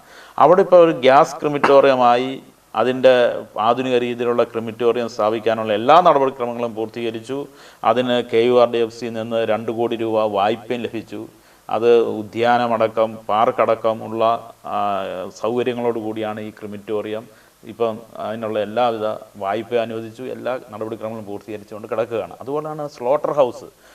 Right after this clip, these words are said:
ഇപ്പം തന്നെ നമ്മുടെ ഈ സ്ലോട്ടർ ഹൗസിൽ അവിടെ അറവും, ആ, ഈ അറവ് മാടുകളുടെ മാലിന്യങ്ങൾ കരിപ്പുഴത്തോട്ടിലേക്ക് പോകുന്നു. അത് വല്ലാത്ത പാരിസ്ഥിതിക പ്രശ്നങ്ങളൊക്കെ ഉ-, ഉണ്ടാക്കുന്നു. അപ്പോൾ അത്, അതും ആധുനിക രീതിയിലുള്ള സ്ലോട്ടർ ഹൗസ് ആക്കുന്നതിന്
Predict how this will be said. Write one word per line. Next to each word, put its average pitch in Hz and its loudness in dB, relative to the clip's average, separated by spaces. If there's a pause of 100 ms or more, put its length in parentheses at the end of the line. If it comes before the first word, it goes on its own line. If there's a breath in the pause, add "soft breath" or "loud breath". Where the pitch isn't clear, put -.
(140 soft breath)
ഇപ്പം 131 -2
തന്നെ 143 -4
നമ്മുടെ 143 -2
ഈ 143 -4
സ്ലോട്ടർ 127 -8
ഹൗസിൽ 135 -4 (400 soft breath)
അവിടെ 123 0 (420)
അറവും, 123 -2
ആ, 113 -10 (360)
ഈ 123 -10
അറവ് 127 -4
മാടുകളുടെ 123 -4
മാലിന്യങ്ങൾ 123 -6 (280)
കരിപ്പുഴത്തോട്ടിലേക്ക് 120 -6
പോകുന്നു. 117 -10 (360 soft breath)
അത് 123 -2
വല്ലാത്ത 123 -4
പാരിസ്ഥിതിക 117 -4
പ്രശ്നങ്ങളൊക്കെ 113 -10
ഉ-, 107 -8 (220)
ഉണ്ടാക്കുന്നു. 104 -6 (100)
അപ്പോൾ 143 -6
അത്, 131 -2
അതും 151 -2 (440 soft breath)
ആധുനിക 120 -6
രീതിയിലുള്ള 120 -8
സ്ലോട്ടർ 110 -10
ഹൗസ് 113 -6
ആക്കുന്നതിന് 113 -10